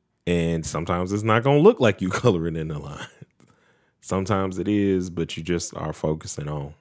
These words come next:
what he has, uh, what he's asked you to do. Um, and I read that excerpt because it's just, like, one of those moments where it's like, sometimes he's asking you to do this. Sometimes he's asking you to be there the same way.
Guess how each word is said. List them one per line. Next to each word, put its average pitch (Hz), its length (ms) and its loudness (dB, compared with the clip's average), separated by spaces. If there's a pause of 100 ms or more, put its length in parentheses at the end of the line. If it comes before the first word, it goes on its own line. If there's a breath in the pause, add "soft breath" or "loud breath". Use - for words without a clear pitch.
what 82 240 -4
he 82 140 -6
has, 78 240 -8 (180)
uh, 76 260 -4
what 90 260 -2
he's 87 160 -4
asked 82 280 -4
you - 80 -10
to 76 180 -8 (1080 soft breath)
do. 85 40 -4
Um, 85 640 -4 (260)
and 107 100 0
I 110 40 4
read 147 180 4
that 131 120 8
excerpt 92 340 4
because 87 480 -2
it's 95 140 -6
just, 131 340 -2
like, 101 220 -2
one 92 120 -2
of 90 60 0
those 87 180 -2
moments 82 320 -4
where 76 120 -6
it's 80 100 -10
like, 78 160 -8
sometimes 92 440 -6
he's 80 160 -4
asking 78 320 -2
you 73 60 -6
to 71 100 -8
do 71 180 -6
this. 95 440 0 (840 soft breath)
Sometimes 80 480 -6
he's 76 140 -4
asking 73 320 -6
you 71 60 -6
to 71 60 -8
be 71 180 -6
there 85 500 4
the 78 100 -10
same 80 300 -6
way. 76 220 -4